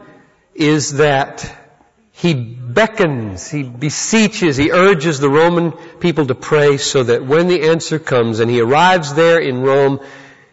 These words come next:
he will tell them stories of deliverance and they will praise God for answering their prayers.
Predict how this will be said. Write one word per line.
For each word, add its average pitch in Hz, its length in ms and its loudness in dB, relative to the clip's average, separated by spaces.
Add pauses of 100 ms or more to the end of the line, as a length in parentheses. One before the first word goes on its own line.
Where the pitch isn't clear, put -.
he 131 140 -2
will 107 140 0
tell 165 300 0
them 160 120 0
stories 120 640 0
of 104 140 -2
deliverance 110 680 0
and 104 180 0
they 120 280 0
will 113 320 -2
praise 131 720 -4
God 90 480 -4 (500)
for - 340 -6
answering 101 680 -6 (480)
their 101 180 -2
prayers. 92 760 -6